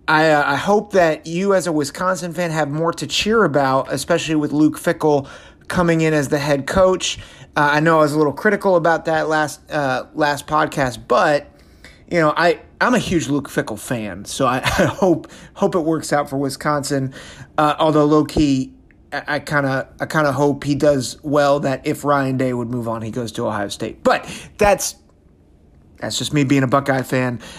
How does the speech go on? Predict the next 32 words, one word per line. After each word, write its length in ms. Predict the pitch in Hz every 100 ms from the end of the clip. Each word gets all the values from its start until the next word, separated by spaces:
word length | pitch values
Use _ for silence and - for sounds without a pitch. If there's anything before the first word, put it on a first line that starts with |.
| -
Uh, 320 | 156 147 143 - - - -
but 260 | 175 170 160
I 60 |
appreciate 440 | 165 247 226 247 220
the 80 |
review. 460 | 226 208 233 233 220 - - - -
Again, 420 | 180 185 175 139 143
leave 240 | 180 226
a 80 | 220
review, 640 | 214 208 214 220 220 208 -
leave, 420 | 165 196 202 175
uh, 460 | 180 160 147 143 -
leave 200 | 160 196
feedback, 680 | - 202 180 175 180 175 175 - - - -
whether 360 | - 156 175 185
it's 440 | 165 160 135 - -
a 60 |
five-star 560 | 143 190 185 180 - 180
review 280 | 165 175 180
or 160 | 180
a 80 | 190
one-star 520 | 196 233 240 - 156
review. 320 | 131 123 127 131
I 80 |
just 240 | 131 143 -
really 220 | 165 156
welcome 380 | 147 147 147 139
the 60 |
feedback. 600 | 135 147 135 139 135 127 - - - - -
I'd 180 | 135 139
love 260 | 156 135
to, 440 | 143 139 135 127